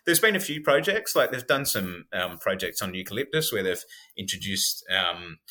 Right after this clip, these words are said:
you know, genotypes from other drier populations of the same species and use that for, for reintroductions and translocations. So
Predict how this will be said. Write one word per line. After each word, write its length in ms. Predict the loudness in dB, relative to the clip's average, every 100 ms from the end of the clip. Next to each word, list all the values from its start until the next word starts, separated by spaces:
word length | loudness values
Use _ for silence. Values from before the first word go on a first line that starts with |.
| -20 -20 _ -4
you 80 |
know, 100 | 0 0
genotypes 580 | 2 0 0 -2 -2
from 400 | -4 -4 -8 -12 -14 -10 -2
other 200 | -2 -2
drier 280 | -2 0 0 -2
populations 560 | -6 -2 0 0 -4 -8
of 80 | -6
the 80 |
same 220 | -4 -4 -4
species 540 | -4 -4 -4 -4 -4
and 140 | -6
use 160 | -8 -4
that 220 | -2 -2 -4
for, 300 | -4 -2 -4 -6 -10
for 280 | -6 -4 -6 -10 _
reintroductions 720 | -6 -4 -4 -4 -4 -8 -10
and 160 | -10 -8
translocations. 640 | -8 -8 -8 -6 -6 -4
So 240 | -2 -2